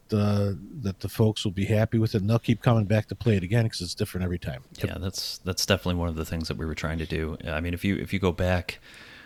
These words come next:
Speaker 2: <laughs> Rob, what'd you say, two years? If you go back two years and you, you know, you listen to those podcasts of, of us talking about Mutation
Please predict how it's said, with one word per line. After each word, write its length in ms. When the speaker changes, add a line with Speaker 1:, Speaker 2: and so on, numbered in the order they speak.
Speaker 2:
<laughs> 160
Rob, 120
what'd 180
you 80
say, 220
two 180
years? 460
If 80
you 60
go 140
back 260
two 140
years 500
and 420
you, 300
you 80
know, 100
you 160
listen 220
to 80
those 160
podcasts 600
of, 360
of 320
us 140
talking 280
about 180
Mutation 540